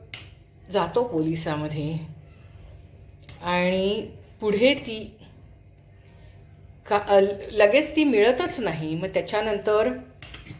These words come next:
तिला जिथे कोंडून घातलेलं असतं, किडनॅप केलेलं असतं, तिथलं दाखवलंय. ती फिल्म होती की त्या ठिकाणी अशा बऱ्याच मुली होत्या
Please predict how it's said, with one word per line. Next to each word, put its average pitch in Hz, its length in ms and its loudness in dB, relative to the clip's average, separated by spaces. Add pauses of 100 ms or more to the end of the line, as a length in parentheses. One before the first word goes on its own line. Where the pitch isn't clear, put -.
(640)
तिला 233 240 6
जिथे 285 680 0 (500)
कोंडून 247 460 4
घातलेलं 185 440 0
असतं, 160 380 -4
किडनॅप 170 520 -8
केलेलं 160 360 0
असतं, 143 300 -8 (380)
तिथलं 262 360 4
दाखवलंय. 165 540 0 (1300)
ती 277 60 -4
फिल्म 339 320 2
होती 160 380 -4 (1600)
की 214 80 -6
त्या 214 220 4
ठिकाणी 220 720 -2
अशा 208 240 -2
बऱ्याच 214 600 -2
मुली 214 260 2
होत्या 160 320 -2